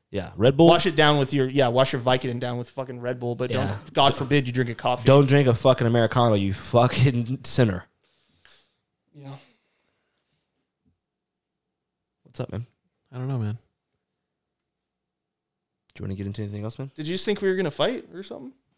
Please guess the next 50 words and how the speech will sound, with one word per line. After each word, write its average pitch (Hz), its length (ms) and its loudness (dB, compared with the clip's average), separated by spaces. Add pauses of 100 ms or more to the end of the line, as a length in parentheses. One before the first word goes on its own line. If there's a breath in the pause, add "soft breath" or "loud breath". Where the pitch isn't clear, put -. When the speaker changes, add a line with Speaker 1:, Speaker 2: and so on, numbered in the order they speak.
(100)
Speaker 2:
Are 147 80 -12
you, 143 80 -6
like, 139 100 -4
Speaker 3:
No. 104 80 -2
Speaker 2:
mad 135 160 0
that 147 60 -6
we're 139 60 -4
not 139 160 -6
fighting? 175 340 -6
Oh, - 240 -12
I 151 140 -2
mean, 143 180 0
we 180 80 -4
can 196 100 -6
fight 190 240 -8
if - 120 -18
you - 80 -20
want. 202 120 -20 (800)
Just - 160 -20
kidding. - 140 -10
Speaker 1:
So, 143 60 2
Trevor, 170 220 6
I 131 60 6
mean, 123 260 2
people 180 200 0
wanna 139 140 2
know, 127 120 2
they're 113 140 6
like, 104 380 0
"Is, 104 340 -6
is, 101 500 -2
has 98 140 -8
Trevor 127 180 -4
thought 123 240 0
about 95 180 -4
coming 92 220 -6
back?" 98 320 -2
I 87 40 -10
mean, 92 100 -6
what's 95 160 -2
his, 92 200 -6
what's 104 140 -10
his 98 100 -8
stance 90 280 -6
on 85 60 -10
that? 82 180 -10
Speaker 2:
I've 208 100 -2
thought 131 180 2
about 131 200 2
it. - 120 -4